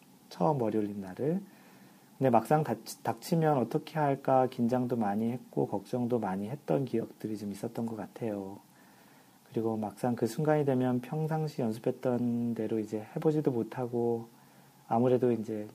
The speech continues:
전혀 긴장이 되게 많이 되니까 그런 생각들을 다 안드로메다로 보내놓고 정신줄 놓았던 기억이 아마 있었을 거라고 생각이 돼요. 대부분의 이제 골프 치고 계신 분들은 그 당시에 이제 머리 올렸던 경험에 대해서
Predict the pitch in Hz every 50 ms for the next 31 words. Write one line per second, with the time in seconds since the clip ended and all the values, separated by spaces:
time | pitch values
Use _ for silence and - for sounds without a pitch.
0 | - - - - _ - - 110 113 127 123 113 110 139 - - - _ _ -
1 | - - - - - - _ _ - - 139 139 165 156 139 120 117 110 101 92
2 | 95 104 101 - 95 95 98 - - 104 107 131 170 180 - - - - - -
3 | - - 127 127 127 160 170 170 165 165 - - 131 123 113 113 110 104 101 107
4 | 117 123 127 123 123 117 120 113 113 110 104 - 107 107 107 107 104 - - -
5 | - 107 110 110 135 127 127 - 127 107 101 101 101 104 104 - 107 101 95 -
6 | - 107 104 104 104 98 92 95 95 92 - - 117 113 - - 113 - - 117
7 | 113 113 110 107 98 - - - - - - - 135 143 147 147 135 135 131 -
8 | 95 90 90 87 - - - 107 101 98 101 101 98 98 95 - - - - -
9 | - - - - _ _ _ _ _ - 101 101 95 - 110 107 - - - -
10 | - 160 160 170 147 139 - 139 123 110 101 95 107 104 127 160 190 226 226 -
11 | - - - _ - - 120 117 120 120 117 - 117 110 104 104 104 98 98 101
12 | 107 107 101 98 104 101 - 117 107 - - 101 101 107 107 104 98 - 98 98
13 | 98 98 - 151 165 185 233